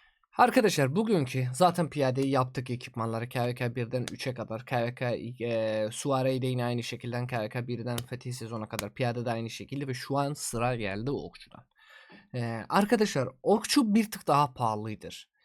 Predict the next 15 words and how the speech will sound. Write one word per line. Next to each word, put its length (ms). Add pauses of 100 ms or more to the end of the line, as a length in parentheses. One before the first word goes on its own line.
(260)
E, 80
ve 220
K 160
V 80
K 200
birde 200
okçu 500
oynayan 400 (140)
çok 260
oyuncu 280
göremezsiniz. 760
Bu 340
görmeme 560
sebebiyle 680
gerçekten, 600